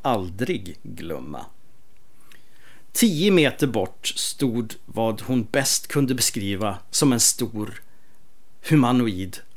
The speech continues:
apa. Pälsen var brun med fläckar av grått. Ansiktet var mänskligt med en platt näsa och en käke så stor att den såg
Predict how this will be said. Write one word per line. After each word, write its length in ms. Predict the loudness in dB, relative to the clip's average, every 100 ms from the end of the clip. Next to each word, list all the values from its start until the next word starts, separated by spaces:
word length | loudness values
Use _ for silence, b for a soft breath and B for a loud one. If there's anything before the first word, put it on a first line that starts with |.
| 0
apa. 680 | 4 4 2 -4 0 0 0 -8 -10 -10 -10 B B B B B B 4
Pälsen 360 | 6 8 8
var 120 | 8 6
brun 560 | 4 4 6 6 4
med 240 | 4 2 0
fläckar 560 | 0 0 0 2 2
av 160 | 2 0
grått. 600 | -2 -2 -4 -6 -6 -4
Ansiktet 720 | 0 2 4 4 4 2 2
var 80 | 4
mänskligt 920 | 6 6 4 0 -2 0 -2 -2 -8 -8 B B
med 160 | 4 4
en 80 | 4
platt 480 | 2 2 2 0
näsa 600 | 2 4 4 2 2 4 2
och 180 | 2
en 200 | 0 2
käke 640 | 4 6 6 6 2 4 4
så 140 | 6
stor 440 | 4 4 2 4 2
att 160 | 2
den 140 | 0 0
såg 340 | 2 0 -4